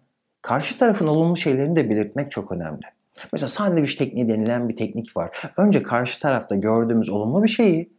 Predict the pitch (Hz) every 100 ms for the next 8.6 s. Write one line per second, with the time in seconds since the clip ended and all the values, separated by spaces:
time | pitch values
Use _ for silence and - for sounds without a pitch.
0 | _ - - 143 131 - 127 120 120 110
1 | - - _ _ _ _ _ _ _ _
2 | - 113 170 120 113 - 110 180 - -
3 | 214 202 202 202 - 190 156 170 202 -
4 | - - 247 277 220 180 165 104 - -
5 | 120 110 107 95 98 85 - - - -
6 | - - - - - - - 240 302 294
7 | 202 208 202 202 196 208 - 226 226 208
8 | 208 214 220 233 233